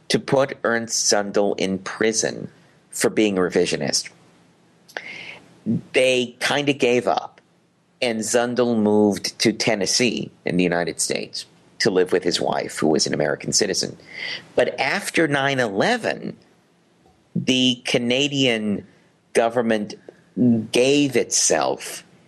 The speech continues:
these fearful new powers, including the power to slap somebody with what's called a security certificate.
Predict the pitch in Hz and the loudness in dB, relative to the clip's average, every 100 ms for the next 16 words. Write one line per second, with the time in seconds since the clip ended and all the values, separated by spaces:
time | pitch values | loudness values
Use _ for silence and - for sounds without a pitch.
0 | _ _ _ _ _ - 127 117 113 113 | _ _ _ _ _ -4 0 2 4 4
1 | 107 - - _ _ _ _ _ - _ | 2 -2 -8 _ _ _ _ _ -20 _
2 | - - - - 208 - - 90 87 87 | -8 -4 0 2 2 0 -2 -2 0 2
3 | 113 104 98 104 104 - - - - - | 2 2 0 0 0 -2 -4 -4 -8 -10
4 | - _ - - 107 - 139 147 127 113 | -20 _ -10 -4 -2 0 2 2 2 -2
5 | 113 120 123 120 - - - - - - | 0 0 0 2 2 -2 -6 -20 -20 -12
6 | - - 110 - - - 123 143 - - | -4 2 2 2 0 0 -2 -2 -2 0
7 | 135 101 87 87 85 87 90 - 98 - | 2 2 0 0 0 2 0 2 -2 -2
8 | - 98 87 95 - 107 - - - - | -2 -2 0 0 0 0 0 -2 -2 -2
9 | - - - - - - - | -2 -2 -2 -2 -4 -4 -6